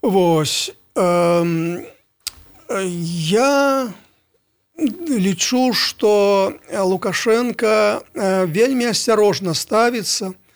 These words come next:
да, э, рэпрэсій супраць высокапастаўленых сілавікоў.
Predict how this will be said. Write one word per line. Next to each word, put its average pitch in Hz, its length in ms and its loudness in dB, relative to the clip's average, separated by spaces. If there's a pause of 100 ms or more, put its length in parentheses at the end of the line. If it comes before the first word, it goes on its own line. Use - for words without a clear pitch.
(280)
да, 202 560 0
э, - 640 -6
рэпрэсій 226 880 0
супраць 208 560 -2
высокапастаўленых 190 1120 -2
сілавікоў. 180 720 -4